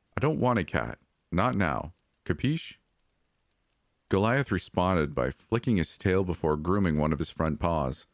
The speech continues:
I sighed and pulled myself under the covers,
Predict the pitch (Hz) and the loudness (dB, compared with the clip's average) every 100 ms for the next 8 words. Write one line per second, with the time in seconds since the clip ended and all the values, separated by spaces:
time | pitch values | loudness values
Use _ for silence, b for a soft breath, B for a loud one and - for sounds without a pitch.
0 | _ _ _ _ _ - 101 107 - 113 | _ _ _ _ _ -4 -2 0 0 0
1 | 110 107 92 78 95 87 82 - 85 82 | 2 2 2 2 0 2 0 2 0 0
2 | 78 76 76 - 65 - 50 - | -2 0 -2 -4 -4 -4 -8 -10